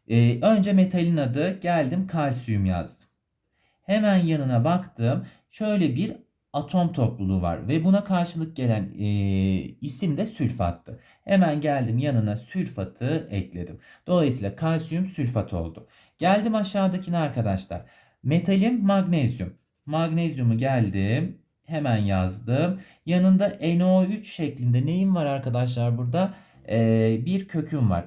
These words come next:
N O üçün adı neymiş? Nitratmış. Geldim magnezyum nitrat şeklinde bunu da isimlendirdim. Geldim şunu bir atlayalım. Bunun özel bir durumu var. Birazdan göstereceğim.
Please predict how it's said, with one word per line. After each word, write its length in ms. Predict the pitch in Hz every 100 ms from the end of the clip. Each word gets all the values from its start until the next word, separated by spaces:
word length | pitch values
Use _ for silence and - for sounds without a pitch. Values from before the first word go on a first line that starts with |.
| -
N 200 | 160 175
O 120 | 180
üçün 220 | 180 -
adı 200 | 185 165
neymiş? 380 | 175 175 190 190
Nitratmış. 800 | 139 123 107 95 - 110 185 - - _ -
Geldim 540 | 190 127 110 110 131
magnezyum 720 | 151 147 135 117 98 95 101
nitrat 400 | 139 123 110 95
şeklinde 600 | - 127 123 90 85 101
bunu 220 | 139 110
da 260 | 123 180 190 - _
isimlendirdim. 840 | 110 - 98 90 85 80 80 - - _ _ _
Geldim 500 | 196 208 208 208 226
şunu 420 | - - 233 233
bir 160 | 226 196
atlayalım. 460 | 190 175 165 185
Bunun 180 | 180 185
özel 440 | 165 160 160 151 123
bir 100 | 110
durumu 280 | 101 95
var. 180 | 92 92
Birazdan 460 | 110 107 92 87 87
göstereceğim. 560 | 87 - 87 90 170